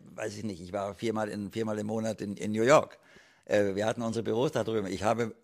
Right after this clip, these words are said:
unglaublich gerne mit Amerikanern zusammengearbeitet. Rationale Leute, äh, rationale Leute in der Regel, excuse me, no bullshitting. Äh,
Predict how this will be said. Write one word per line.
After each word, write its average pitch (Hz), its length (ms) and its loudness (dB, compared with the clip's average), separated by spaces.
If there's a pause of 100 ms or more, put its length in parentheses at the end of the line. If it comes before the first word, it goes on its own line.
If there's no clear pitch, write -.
unglaublich 131 760 2
gerne 90 420 -2
mit 98 220 -4
Amerikanern 104 560 -2
zusammengearbeitet. 101 880 -2
Rationale 113 560 4
Leute, 101 420 2
äh, 98 440 -4
rationale 101 500 -2
Leute 101 240 0
in 101 220 -4
der 104 140 2
Regel, 107 220 -2
excuse 98 400 -6
me, 104 280 -2
no 101 180 0
bullshitting. 107 640 -2 (560)
Äh, 113 380 6